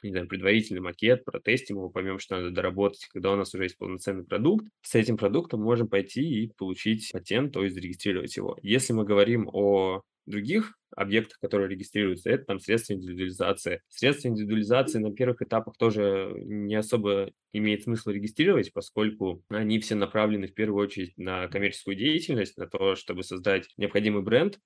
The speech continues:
И когда у вас ещё нет продукта, о бренде можно и не задумываться, я предполагаю. Плюс часть из них, точнее даже большая часть из них, доступна в регистрации только юридическим лицам, и без такого юридического лица зарегистрировать вы не сможете.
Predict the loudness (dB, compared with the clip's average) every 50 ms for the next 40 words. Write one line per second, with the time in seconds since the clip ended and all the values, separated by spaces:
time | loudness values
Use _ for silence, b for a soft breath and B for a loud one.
0 | _ _ -6 -4 -2 0 2 2 2 4 4 4 2 2 0 -2 -6 -8 -8 -8
1 | -8 -2 2 6 6 6 6 4 0 -2 -4 -2 -2 -2 -2 0 -2 0 0 0
2 | -4 -2 0 0 0 0 0 0 0 0 0 -2 -2 -2 -2 -2 -2 -6 -6 -6
3 | -8 -6 -4 -4 -2 0 0 0 0 -2 -6 -8 -12 -12 _ _ -4 -4 -2 0
4 | 0 -2 -2 -2 -2 -2 -2 -2 2 0 0 0 0 -4 -12 -8 -4 -2 -2 -2
5 | -2 -6 -14 _ _ -10 -4 0 2 2 2 2 0 -2 2 4 4 4 4 0
6 | -4 -6 -4 -6 -6 -6 -6 -10 -18 -14 -8 -4 -4 -2 -4 -4 -6 -4 -2 -2
7 | 0 -2 -2 0 0 -2 -2 -2 -6 -8 -8 -2 0 0 0 2 -2 -6 -4 -2
8 | -4 -4 -2 -4 -4 -4 -4 -4 -4 -4 -4 -6 -6 -10 -12 -12 -6 -4 -4 -4
9 | -2 -4 -4 -4 -6 -12 _ _ _ _ -6 -4 0 0 2 0 0 2 0 0
10 | 2 2 -2 0 2 2 2 2 2 0 0 0 -2 -2 -4 -8 -8 -6 -6 -4
11 | -4 -6 -6 2 4 4 6 6 6 6 4 4 2 0 -2 -6 -10 -16 -20 _
12 | _ -8 -6 -6 -6 -6 -8 -12 -8 -2 0 0 0 0 -4 -4 -4 -4 -4 0
13 | 0 0 0 0 -4 -8 -12 -14